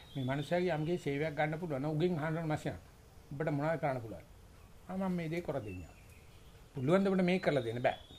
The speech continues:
එච්චරයි. "උඹට මගෙන් මොනවද කරන්න?" "මෙන්න මේ, මේ දේවල්." අපි දෙන්න විතර න්‍යාය ලෝක බැංකු සමාගමට ඕනෙත් නෑ, කාටවත් ඕනේ නෑ. අපි දෙන්න අතර ගන්දිනෝ ගියා. ඌ අකමැති නම් නිකන් හිටියා. ඒ නිසා ගුරුකෝල සම්බන්ධතාවයේ, ආචාර්ය උපාධිය සම්බන්ධතාවයේ කෙලින්ම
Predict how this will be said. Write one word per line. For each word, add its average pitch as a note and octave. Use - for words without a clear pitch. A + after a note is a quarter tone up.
එච්චරයි. -
"උඹට G#3+
මගෙන් G3+
මොනවද C#3+
කරන්න?" F2
"මෙන්න E3
මේ, E3+
මේ D3+
දේවල්." B2
අපි G3+
දෙන්න G3+
විතර G3
න්‍යාය F#3+
ලෝක E3
බැංකු E3
සමාගමට D3+
ඕනෙත් C3+
නෑ, G#3
කාටවත් E3
ඕනේ C#3
නෑ. G3
අපි D#3+
දෙන්න D#3+
අතර D3
ගන්දිනෝ C#3
ගියා. A2
ඌ E3+
අකමැති D#3
නම් B2
නිකන් D#3+
හිටියා. E3+
ඒ F3
නිසා F#3+
ගුරුකෝල D#3
සම්බන්ධතාවයේ, C3
ආචාර්ය F3
උපාධිය F3
සම්බන්ධතාවයේ E3+
කෙලින්ම F3+